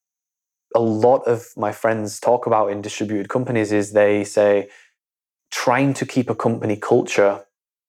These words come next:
fresh and exciting is very, very difficult. And you need to use tools such as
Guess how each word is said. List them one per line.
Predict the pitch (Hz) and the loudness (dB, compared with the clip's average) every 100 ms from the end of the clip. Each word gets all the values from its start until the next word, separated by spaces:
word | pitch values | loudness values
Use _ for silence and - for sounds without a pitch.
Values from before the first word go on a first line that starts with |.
| _ | _
fresh | _ - 110 113 - - | _ 0 2 2 0 -6
and | 110 | -6
exciting | 107 - 104 101 104 131 | -6 -6 -2 -2 -2 -2
is | 110 | -2
very, | 107 113 113 | 2 2 2
very | 110 101 | 2 0
difficult. | 95 - - 101 - | -2 -6 -2 -2 -2
And | 101 | -4
you | |
need | 107 117 | -4 -4
to | - 113 | -4 0
use | 110 107 | 2 0
tools | - - 107 104 113 - - - - - _ | -2 2 4 4 0 -4 -16 -20 -20 -20 _
such | - 120 - | -2 0 4
as | 101 95 - | 2 2 -6